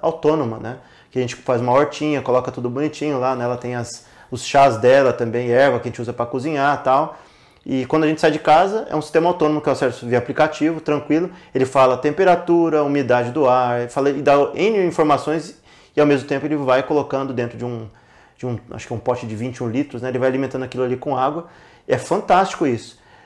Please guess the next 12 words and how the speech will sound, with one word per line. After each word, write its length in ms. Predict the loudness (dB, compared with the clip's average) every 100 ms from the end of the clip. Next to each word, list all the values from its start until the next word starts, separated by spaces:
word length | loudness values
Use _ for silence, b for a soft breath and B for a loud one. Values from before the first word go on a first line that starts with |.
| b
É, 340 | -4 0 0
então 180 | 0 0
tem 120 | 0
esse 120 | 2 2
aspecto 360 | 2 2 0
positivo, 600 | 2 2 2 0 0 0
mas 220 | 0 0
precisa 240 | 0 0 0
ser 300 | 2 2 2
trabalhado 500 | 4 6 6 6 4
outros 280 | 2 2 0
aspectos, 680 | -2 -2 -2 -2 -10 -20